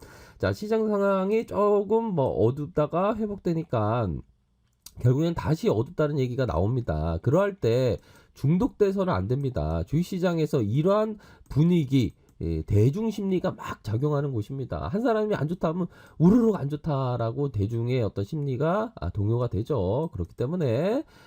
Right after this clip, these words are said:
아, 이러한 부분을 꼭, 어, 생각하셔야 되는,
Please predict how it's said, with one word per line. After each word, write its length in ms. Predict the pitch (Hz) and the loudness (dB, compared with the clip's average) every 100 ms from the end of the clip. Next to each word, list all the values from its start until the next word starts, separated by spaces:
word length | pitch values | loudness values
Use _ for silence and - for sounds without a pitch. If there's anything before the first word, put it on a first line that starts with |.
| - - | -16 -6
아, 320 | 80 80 76 | -2 -2 -4
이러한 420 | - 107 180 226 180 | -4 2 2 2 -4
부분을 340 | 147 147 139 - | -4 -4 -4 -8
꼭, 480 | - 196 - _ - | -8 -4 -6 _ -12
어, 120 | 82 | -10
생각하셔야 640 | 101 127 123 156 160 175 | -8 -10 -10 -12 -4 -2
되는, 560 | 165 123 104 110 180 | -2 -2 -2 -2 -4